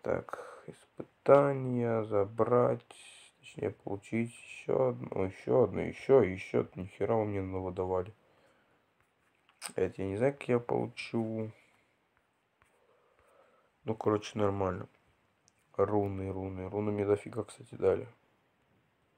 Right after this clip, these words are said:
Мне вот здесь, вот один здесь, здесь. А здесь нет. Да че тебе надо?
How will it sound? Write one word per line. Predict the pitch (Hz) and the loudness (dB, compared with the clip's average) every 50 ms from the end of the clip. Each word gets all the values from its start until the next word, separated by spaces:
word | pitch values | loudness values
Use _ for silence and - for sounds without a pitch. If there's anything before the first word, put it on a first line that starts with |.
| _ _ _ _ _ _ _ _ _ _ _ - | _ _ _ _ _ _ _ _ _ _ _ -10
Мне | 117 98 98 95 95 95 92 - - - - _ _ _ _ _ - | -6 -4 -4 -2 -2 -2 -2 -4 -4 -8 -12 _ _ _ _ _ -10
вот | 92 95 95 98 95 | -6 -4 -4 -4 -4
здесь, | 98 101 104 110 110 110 110 113 117 - - | -6 -10 -12 -8 -6 -4 -4 -4 -4 -8 -12
вот | - - - 98 | -10 -8 -6 -6
один | 98 104 107 98 98 101 | -6 -6 -8 -8 -8 -8
здесь, | 104 101 101 101 101 | -8 -8 -8 -8 -8
здесь. | 107 113 110 98 113 - - - - _ _ _ _ _ _ _ _ _ _ _ _ | -10 -12 -12 -12 -12 -14 -16 -20 -20 _ _ _ _ _ _ _ _ _ _ _ _
А | - 101 | -6 -6
здесь | 98 101 101 101 - - | -4 -6 -8 -12 -12 -12
нет. | - - - _ _ _ _ _ _ _ _ _ _ _ _ _ _ _ _ _ _ - | -12 -12 -14 _ _ _ _ _ _ _ _ _ _ _ _ _ _ _ _ _ _ -20
Да | - - | -6 0
че | - 151 160 | 2 2 2
тебе | - - 160 160 151 | 2 0 -2 -2 0
надо? | 147 156 143 110 98 - 131 - | 0 0 -2 -2 -4 -6 -12 -18